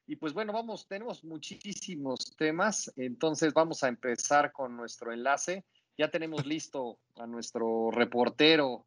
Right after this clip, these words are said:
pero ahora está en, en España, ¿no? Se brincó prácticamente, nada más se cruzó la, la frontera, ¿no? Aquí en, eh, estamos verdaderamente echando la casa por la ventana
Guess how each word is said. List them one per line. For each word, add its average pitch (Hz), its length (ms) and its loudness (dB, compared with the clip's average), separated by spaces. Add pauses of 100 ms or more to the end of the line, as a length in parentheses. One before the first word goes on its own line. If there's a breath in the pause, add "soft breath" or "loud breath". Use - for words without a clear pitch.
(140)
pero 147 200 2
ahora 180 260 0
está 180 680 -10
en, 165 320 -20 (560)
en 147 340 -10
España, 220 540 2
¿no? 180 240 -8
Se 139 180 -2
brincó 135 400 0
prácticamente, 160 480 4
nada 156 140 -2
más 147 80 -2
se 143 80 -14
cruzó 147 300 -6
la, 135 260 4
la 120 140 -4
frontera, 202 640 -2 (460)
¿no? 151 460 -2
Aquí 147 300 -4
en, 127 440 -8
eh, 110 240 -4
estamos 120 640 2
verdaderamente 139 640 2
echando 139 320 -10
la 110 140 -6
casa 131 320 -10
por 110 160 -14
la 113 100 -2
ventana 123 460 -4